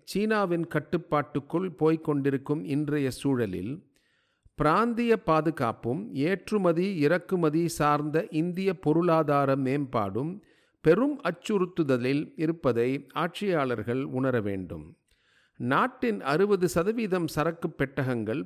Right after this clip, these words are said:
பன்னாட்டு பயணத்துக்காக இலங்கையின் கொழும்பு துறைமுகத்துக்கே அனுப்பப்படுகின்றன. அதனால் ஏற்றுமதி இறக்குமதி வியாபாரத்தில் தவிர்க்க முடியாத தாமதங்கள் ஏற்பட்டு செலவும் கூடுகிறது. இந்த நிலை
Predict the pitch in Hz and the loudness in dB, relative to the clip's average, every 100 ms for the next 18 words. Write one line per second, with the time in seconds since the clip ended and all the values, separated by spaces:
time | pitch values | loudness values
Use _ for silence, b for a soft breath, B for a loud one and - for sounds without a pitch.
0 | - 147 190 202 180 170 151 139 135 135 | -4 -4 -2 -2 -2 -4 -2 -2 -2 -2
1 | 135 117 - 104 113 190 139 151 208 202 | -4 -10 -4 -4 -2 -2 0 0 0 0
2 | 180 156 143 160 180 220 196 180 135 - | 2 0 2 2 2 2 2 4 4 2
3 | 147 151 143 135 143 135 131 156 208 160 | 0 0 0 -2 -2 -4 -4 -4 -4 -2
4 | 143 143 139 131 123 110 107 98 90 78 | -2 -2 -6 -4 -4 -4 -6 -6 -8 -10
5 | - _ b b b b b 165 254 147 | -14 _ b b b b b 0 2 0
6 | 170 196 - - 131 185 220 247 220 180 | -2 -6 -10 -6 -2 0 0 -2 0 0
7 | 190 165 156 165 175 165 151 143 131 139 | 0 0 0 0 -2 0 0 0 0 -2
8 | 143 135 120 110 123 143 - 143 175 175 | -2 -2 -2 -6 -6 -6 -2 0 0 -2
9 | 196 185 185 196 208 226 165 131 143 151 | -4 -2 -2 -2 -2 -2 0 0 2 0
10 | 139 127 127 110 117 120 101 - 214 165 | 0 0 0 0 -2 -2 -8 -4 -4 -4
11 | - _ - - 151 160 170 175 240 - | -6 _ -18 -4 0 2 2 2 0 0
12 | 147 127 117 98 90 73 - _ b b | 2 2 0 -2 -4 -6 -10 _ b b
13 | b b b 180 190 175 165 220 | b b b 2 4 4 4 4